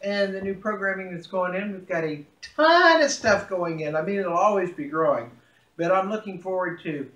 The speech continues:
you know, hundreds of channels and, um, thousands of programs. So you can log in and be entertained and have fun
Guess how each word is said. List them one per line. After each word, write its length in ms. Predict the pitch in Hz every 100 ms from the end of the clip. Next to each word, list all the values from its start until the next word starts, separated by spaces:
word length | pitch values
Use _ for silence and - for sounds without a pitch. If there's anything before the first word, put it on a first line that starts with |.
| _
you 120 | 226
know, 120 | 175
hundreds 460 | - 202 247 262 214
of 80 | 202
channels 560 | 202 185 180 190 190
and, 340 | 147 143 147 143
um, 340 | 135 131 131 _ _ _ _ _ _ _ _ _ -
thousands 760 | 180 196 220 196 220 214 196
of 220 | 202 185
programs. 680 | - 190 160 143 123 107 110
So 80 | 143
you 140 | 156
can 180 | 151 156
log 260 | 165 180 190
in 100 | 180
and 80 |
be 100 | 147
entertained 440 | 160 151 175 247 214
and 80 | 165
have 140 | 170
fun 280 | - 247 254